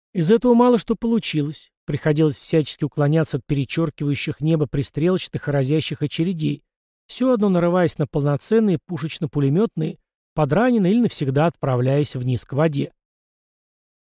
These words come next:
На долю сифайров и корсаров пришлось, казалось бы, не так уж много противостоящих русских.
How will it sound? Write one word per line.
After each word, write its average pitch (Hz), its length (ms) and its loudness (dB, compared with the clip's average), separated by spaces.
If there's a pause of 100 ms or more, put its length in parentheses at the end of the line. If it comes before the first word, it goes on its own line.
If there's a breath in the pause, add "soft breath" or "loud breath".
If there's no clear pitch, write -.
(120)
На 151 180 2
долю 151 240 4
сифайров 156 640 -2
и 139 60 -8
корсаров 165 560 -2
пришлось, 147 400 -4
казалось 151 420 -2
бы, 143 80 -4
не 151 120 -2
так 160 200 -2
уж - 140 -10
много 160 280 0
противостоящих 160 840 -4
русских. - 440 -6